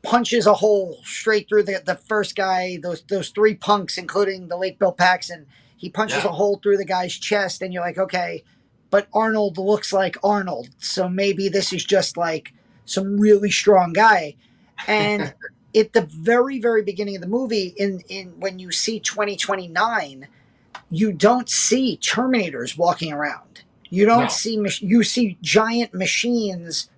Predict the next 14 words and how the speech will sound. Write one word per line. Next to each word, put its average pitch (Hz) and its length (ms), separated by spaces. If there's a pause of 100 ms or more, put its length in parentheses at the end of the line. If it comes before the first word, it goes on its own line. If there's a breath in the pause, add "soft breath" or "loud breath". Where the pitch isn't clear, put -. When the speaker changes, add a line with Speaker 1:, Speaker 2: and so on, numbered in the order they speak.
Speaker 1:
with 180 280
laser, 202 480
Speaker 2:
Right. 139 80
Speaker 1:
like, 175 180 (240)
guns 208 480
shooting, 185 800 (520 soft breath)
but 185 160
you 220 120
don't 262 300
actually 226 480
see, 202 680 (260 loud breath)
like, 220 280
Terminator 294 480
two 196 640